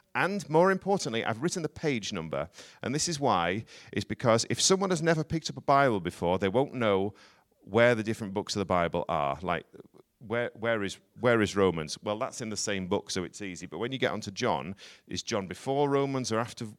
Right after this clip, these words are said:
Romans? Forget all that. It's just a barrier to someone accessing what you're going to tell them. So, um, instead, um, have the page numbers written. And this is important because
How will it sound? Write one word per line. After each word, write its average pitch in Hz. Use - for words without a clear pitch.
Romans? 110
Forget 123
all 98
that. 90
It's 98
just 110
a 127
barrier 104
to -
someone 92
accessing 92
what 95
you're 87
going 90
to -
tell 117
them. 76
So, 92
um, 92
instead, 92
um, 104
have 110
the 95
page 98
numbers 85
written. 69
And 95
this 110
is 110
important 107
because -